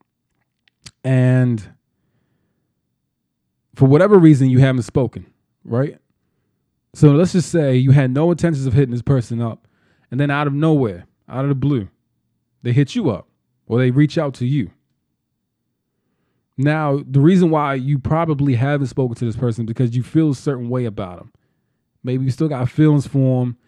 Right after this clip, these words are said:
Maybe you still be, you may be in love with him, whatever, what have you. So this, let's just say this person knows this. They reach out to you and they start, they start, um,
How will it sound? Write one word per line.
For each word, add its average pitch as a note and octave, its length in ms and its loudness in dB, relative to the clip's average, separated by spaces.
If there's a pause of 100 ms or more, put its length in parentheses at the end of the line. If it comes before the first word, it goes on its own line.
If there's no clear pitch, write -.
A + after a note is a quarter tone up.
(240)
Maybe A#2+ 160 -4
you C3 60 -4
still D3 220 0
be, C3 140 0
you C3 360 -2
may C3+ 180 0
be C3 140 0
in A#2+ 100 -2
love C#3 300 -2
with C#3 240 0
him, B2+ 320 -4 (440)
whatever, D3+ 400 -2
what D3 320 -2
have C3 280 -2
you. E2+ 140 -14 (2750)
So C3 480 2
this, D3 220 2
let's D3+ 120 0
just D#3 140 -2
say D#3+ 80 0
this D3 140 0
person C#3 320 0
knows D3 240 -4
this. G#2 260 -14 (1600)
They C3 100 0
reach D#3 240 6
out D3 180 0
to C3 120 -2
you G#2+ 160 -4 (340)
and B2 100 -8
they A#2+ 40 -4
start, B2 380 -6 (720)
they C3 80 -4
start, B2+ 440 -6
um, A#2 520 -8